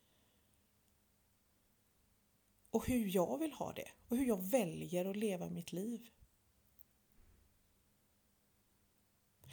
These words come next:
Jag kommer ihåg det här så väl. Det var tjugohundrafjorton, tror jag. Tjugohundrafjorton bestämde jag mig för att förändra mitt liv.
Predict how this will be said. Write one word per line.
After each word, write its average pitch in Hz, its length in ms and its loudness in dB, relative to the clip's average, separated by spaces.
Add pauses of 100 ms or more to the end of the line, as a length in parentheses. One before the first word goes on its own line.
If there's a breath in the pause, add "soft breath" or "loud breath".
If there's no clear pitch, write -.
(320 loud breath)
Jag 202 100 -2
kommer 254 200 2
ihåg 233 300 2
det 233 60 -6
här 233 140 -2
så - 140 -2
väl. 175 360 0
Det 175 60 -2
var 175 80 2
tjugohundrafjorton, - 3250 -4
tror - 180 -6
jag. 180 100 -10 (580)
Tjugohundrafjorton 233 1160 -4 (680 soft breath)
bestämde 180 540 2
jag 180 160 0
mig 180 220 -2
för 175 440 -2 (1600)
att - 160 -8
förändra 185 680 2
mitt 254 260 -2
liv. - 320 -4